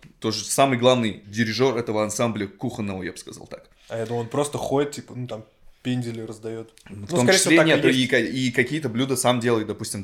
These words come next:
Speaker 1: ну, добивает.
Speaker 2: А
Speaker 1: Они
Speaker 2: это
Speaker 1: заготовки делают.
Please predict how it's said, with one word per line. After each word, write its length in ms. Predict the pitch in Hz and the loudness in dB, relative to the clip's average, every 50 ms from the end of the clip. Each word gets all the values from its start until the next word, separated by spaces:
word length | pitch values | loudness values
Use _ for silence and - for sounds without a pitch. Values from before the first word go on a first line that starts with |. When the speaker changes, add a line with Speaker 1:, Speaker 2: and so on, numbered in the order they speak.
| 98 95 | -6 -2
Speaker 1:
ну, 200 | 120 131 120 104 | 0 0 0 0
добивает. 580 | 101 101 117 101 113 107 117 120 110 104 - - - _ _ _ _ _ _ _ _ _ _ _ _ - | -2 -2 -2 -2 2 4 6 6 6 6 2 -4 -14 _ _ _ _ _ _ _ _ _ _ _ _ -4
Speaker 2:
А 120 | 120 113 | 0 2
Speaker 1:
Они 160 | 117 127 151 151 | 4 6 6 6
Speaker 2:
это 80 | 143 | 4
Speaker 1:
заготовки 440 | 139 123 127 - - 147 - - - | 4 2 2 2 2 0 -2 -4 -4
делают. 360 | 110 113 110 98 92 92 - | -2 -2 0 0 -2 -6 -12